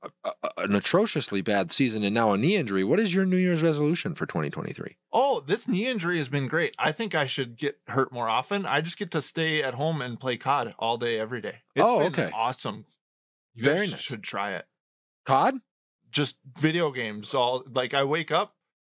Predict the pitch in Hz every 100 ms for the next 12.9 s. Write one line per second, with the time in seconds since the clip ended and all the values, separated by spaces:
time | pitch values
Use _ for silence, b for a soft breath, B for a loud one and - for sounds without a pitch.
0 | _ - 139 131 117 131 156 147 147 143
1 | 156 151 143 127 127 123 120 131 - 127
2 | - _ _ - 120 - 127 127 151 127
3 | 127 113 107 120 151 160 143 123 120 120
4 | 123 135 120 123 117 117 120 110 113 110
5 | - 120 - 175 120 _ _ - 131 135
6 | 135 151 135 160 160 143 185 180 - 131
7 | - 117 135 - 85 _ _ _ - 127
8 | 147 127 135 170 180 170 214 214 113 101
9 | 82 87 127 143 - 127 135 - _ -
10 | 123 104 - 107 90 - - 104 110 98
11 | 87 92 90 - 110 107 104 104 113 110
12 | 110 107 156 208 - 107 135 151 139